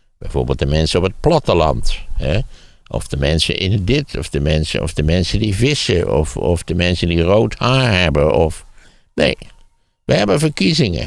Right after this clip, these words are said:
En de best-, de beste verkiezingen die we hebben, bij de hoogste opkomst die we hebben, zijn de pa-, verkiezingen voor de Tweede Kamer.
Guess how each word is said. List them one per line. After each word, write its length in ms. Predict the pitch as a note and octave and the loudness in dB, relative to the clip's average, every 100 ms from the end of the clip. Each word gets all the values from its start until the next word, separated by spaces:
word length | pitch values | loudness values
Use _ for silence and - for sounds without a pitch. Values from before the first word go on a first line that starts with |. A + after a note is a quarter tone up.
| F#2+ | -6
En 120 | G#2+ | -4
de 100 | G2+ | -2
best-, 360 | A#2+ D3+ - - | 2 0 0 -4
de 100 | A#2+ | -2
beste 360 | B2+ D#3 - C3 | 2 0 0 -4
verkiezingen 540 | B2+ C3+ C3+ C3 C3+ | -2 -4 -2 -2 0
die 180 | D3+ C3 | -2 0
we 100 | A2+ | 2
hebben, 360 | G#2 B2 - A2 | 2 2 -2 0
bij 160 | F#2+ | 0
de 80 | - | -2
hoogste 460 | F2 G#2+ C3 - - | 0 0 0 -2 -2
opkomst 480 | C3 - - B2+ | -4 -4 -6 -4
die 140 | D3 C#3+ | -4 -2
we 100 | A2+ | 0
hebben, 300 | A#2 - - - - _ | 0 -2 -6 -12 -20 _
zijn 220 | - G#2+ | 0 0
de 60 | - | 0
pa-, 200 | - G#2 | -2 -2
verkiezingen 600 | - - B2+ B2+ C3 C3+ | -4 -2 -2 -2 -4 -2
voor 140 | - | -2
de 100 | - | -2
Tweede 340 | - - - - | -2 -2 -2 -2
Kamer. 460 | - - - - | -2 -2 -4 -8